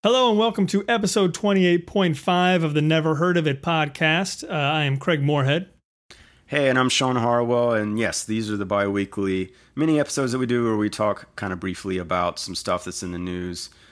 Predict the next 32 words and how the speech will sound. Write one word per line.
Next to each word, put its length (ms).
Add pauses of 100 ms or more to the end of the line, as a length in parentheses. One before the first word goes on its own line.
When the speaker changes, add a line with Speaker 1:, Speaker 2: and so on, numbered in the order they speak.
(140)
Speaker 2:
from 220
the 60
entertainment 420
industry, 600 (420)
um, 480
some 180
stuff 280
that'll 160
be 160
familiar 380
to 160
you 280
probably 720 (420)
in 120
the 160
coming 320
months 560
or 300
days 600
or 200
weeks, 520
and 180
then 100
maybe 180
some 140
stuff 280
that, 220
uh, 340 (220)
you 80
know, 180 (320)
is 160
not 360